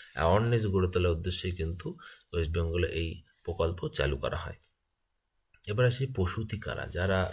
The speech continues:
যারা already সন্তান প্রসব করেছেন তাদেরকেই প্রসূতি বলা হয়। গর্ভবতী এবং প্রসূতি, গর্ভবতী মানে যারা এখনো সন্তান প্রসব করেননি, গর্ভ অবস্থায় আছেন, তাদের গর্ভবতী বলা হয়। আহ, মূলত আশারা কিন্তু বোথ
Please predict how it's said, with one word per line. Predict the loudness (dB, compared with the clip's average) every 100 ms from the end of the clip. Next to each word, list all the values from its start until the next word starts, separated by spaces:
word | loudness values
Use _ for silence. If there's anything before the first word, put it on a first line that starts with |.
| -2
যারা | 0 0 0 -2 -4
already | -2 -2 -2 -2
সন্তান | 0 2 4 4 2
প্রসব | 2 0 -2 -2 2
করেছেন | 2 4 2 4
তাদেরকেই | 4 2 2 -2
প্রসূতি | -2 -2 -2 0
বলা | 4 4
হয়। | 4 0 -6 -14 -16 -6
গর্ভবতী | 6 8 8 6 4 0
এবং | 0 0 0
প্রসূতি, | -2 -2 -2 -2
গর্ভবতী | 2 2 4 2 0
মানে | 0 4
যারা | 4 6
এখনো | 4 2 0
সন্তান | 0 2 0
প্রসব | 0 0 -2
করেননি, | 0 2 2 0
গর্ভ | 2 4
অবস্থায় | 4 4 2 2 2
আছেন, | 2 2 -2
তাদের | 0 2
গর্ভবতী | 4 4 4 2
বলা | 2 4
হয়। | 2 0 -6 -12 -12 -14 -14 -4
আহ, | 0 0 0
মূলত | 2 4 2 4 2 2 0 -2
আশারা | 0 0 2 0
কিন্তু | 0 -2 -2 -2 -2
বোথ | 0 0 -2